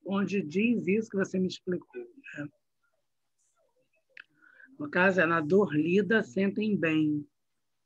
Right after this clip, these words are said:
Né? No caso, a poesia tá permitindo o quê? Que uma distância em relação das dores, com a projeção, em questão de compreender, que vai ter uma diferença entre compreender e suportar a dor,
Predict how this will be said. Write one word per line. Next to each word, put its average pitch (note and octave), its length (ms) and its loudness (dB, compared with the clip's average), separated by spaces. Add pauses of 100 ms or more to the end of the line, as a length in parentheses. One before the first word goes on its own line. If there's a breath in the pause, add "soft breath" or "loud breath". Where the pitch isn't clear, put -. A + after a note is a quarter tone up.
(1120)
Né? D3+ 200 0
No D#3 140 -2
caso, D#3 220 -2
a - 20 -2
poesia E3 580 -2
tá E3 200 -4
permitindo E3 680 -2
o - 40 -4
quê? D3 200 -2
Que D3 140 -10
uma D#3 180 -2
distância D#3 1000 -2 (680)
em D3 120 -2
relação D#3+ 520 -2
das D#3 280 -4
dores, D#3 600 2
com E3 200 -4
a D#3+ 100 -6
projeção, D#3 1120 0 (580 loud breath)
em E3+ 340 -2
questão E3+ 380 -4
de D3 100 -10
compreender, F#3 760 2
que - 80 -6
vai F3+ 100 -4
ter F3 60 -4
uma F3 100 0
diferença E3+ 500 0
entre D#3+ 160 -12
compreender F3+ 720 -4
e F#3+ 80 -8
suportar E3 600 -2
a - 20 0
dor, D3+ 580 2